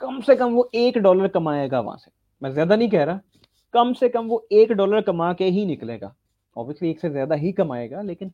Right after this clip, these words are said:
कम से कम एक कमाएगा। तो basically एक उनके लिए, अ,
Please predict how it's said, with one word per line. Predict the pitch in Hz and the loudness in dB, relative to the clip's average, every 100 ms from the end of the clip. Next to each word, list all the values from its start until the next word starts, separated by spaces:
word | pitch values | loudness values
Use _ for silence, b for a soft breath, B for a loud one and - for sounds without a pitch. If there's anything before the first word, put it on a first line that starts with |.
| _ | _
कम | 175 | -14
से | 170 175 | -10 -10
कम | 165 | -10
एक | 139 | -10
कमाएगा। | 127 110 104 131 | -14 -14 -14 -14
तो | 156 | -10
basically | 143 135 170 170 208 - _ - | -10 -10 -8 -6 -6 -10 _ -6
एक | 165 _ _ _ _ | -6 _ _ _ _
उनके | 156 156 180 | -10 -6 -2
लिए, | 175 | -2
अ, | - _ _ _ - 131 131 | -4 _ _ _ -8 0 0